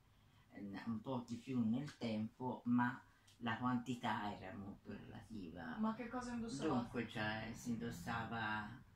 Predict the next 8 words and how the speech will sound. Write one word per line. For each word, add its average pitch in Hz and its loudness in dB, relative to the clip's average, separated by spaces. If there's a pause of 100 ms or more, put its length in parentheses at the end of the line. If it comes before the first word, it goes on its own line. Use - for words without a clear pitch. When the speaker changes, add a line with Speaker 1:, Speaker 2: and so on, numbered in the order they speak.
(460)
Speaker 1:
d'inverno, 143 2
c'erano 120 4
le 120 4
gonne 131 4
di 113 0
lana, 117 6
generalmente 113 -2
scozzesi, 123 -4